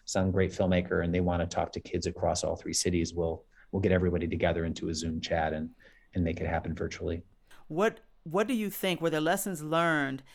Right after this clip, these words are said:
Speaker 2: the good things <laughs> that came out of covid, right, that you feel will carry forward, you know, and that your students will have to navigate, uh, in the future as a result of the pandemic?
Speaker 1: Yeah, you know, I think one thing that,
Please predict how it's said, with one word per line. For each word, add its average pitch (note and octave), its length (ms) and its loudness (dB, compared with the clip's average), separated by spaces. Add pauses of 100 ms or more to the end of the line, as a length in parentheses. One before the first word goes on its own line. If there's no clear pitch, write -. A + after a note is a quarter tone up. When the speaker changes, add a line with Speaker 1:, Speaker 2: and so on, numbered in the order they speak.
(240)
Speaker 2:
the C#3 320 -8
good C#3+ 220 4
things D3 440 -2
<laughs> - 40 -2
that - 160 -4
came F#3 360 2
out G3 200 6
of D#3 120 -2
covid, D#3+ 360 2
right, D3+ 320 2 (260)
that F3+ 140 2
you G#3 320 0 (240)
feel A#3 300 4
will F3+ 460 2
carry F#3+ 340 0
forward, D3+ 540 0
you D#3+ 100 -2
know, C#3+ 280 -2
and D3+ 380 -4 (140)
that D3+ 320 -2
your E3+ 80 0
students F3 320 -4
will D3+ 100 -6
have D#3 220 -2
to D#3 80 -6
navigate, D3+ 800 -2 (420)
uh, C#3 380 4
in E3+ 140 2
the D#3+ 60 -2
future A#3 440 -4
as C3 140 -2
a - 40 -10
result C#3 320 -2
of B2+ 60 -4
the B2 80 -8
pandemic? C3 680 -8 (800)
Speaker 1:
Yeah, D3+ 380 12
you F3+ 80 12
know, A3 340 10 (360)
I F3+ 80 10
think B3+ 280 8
one E3 200 10
thing F3+ 220 6
that, A#2+ 260 10